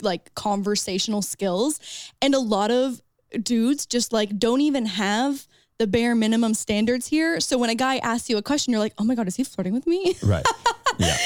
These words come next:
Speaker 1: And I think that's, like, a super common occurrence that happens. And girls can sometimes read into that being like, "I think he's flirting with me."
Speaker 2: Well,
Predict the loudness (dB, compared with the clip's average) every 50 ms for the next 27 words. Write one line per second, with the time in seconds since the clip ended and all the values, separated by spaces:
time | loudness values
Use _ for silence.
0 | 0 0 0 0 0 0 2 2 2 2 0 0 0 0 -2 -2 -4 -2 -2 -4
1 | -2 -2 -2 -2 -2 -2 -4 -2 -2 0 0 0 0 0 -2 -4 -2 -4 -6 -4
2 | -2 0 0 2 0 0 0 -2 -2 -2 -2 -4 -2 0 2 2 2 0 0 -2
3 | -2 0 0 0 -2 0 -2 -4 -4 -4 -4 -2 -2 -2 -4 -4 -2 -4 -2 0
4 | 0 -2 0 -2 -2 -2 -2 -4 -2 -2 -2 -2 -2 -4 -6 -8 -14 -18 -20 -20
5 | -20 -20 -20 _ _ -6 -4 -4 -4 -6 -6 -16 -18 -20 -20 -16 -10 -6 -2 -2
6 | -2 -2 -4 -8 -10 -8 -10 -10 -8 -8 -10 -12 -14 -18 -20 -18 _ 0 0 0
7 | 0 -2 -4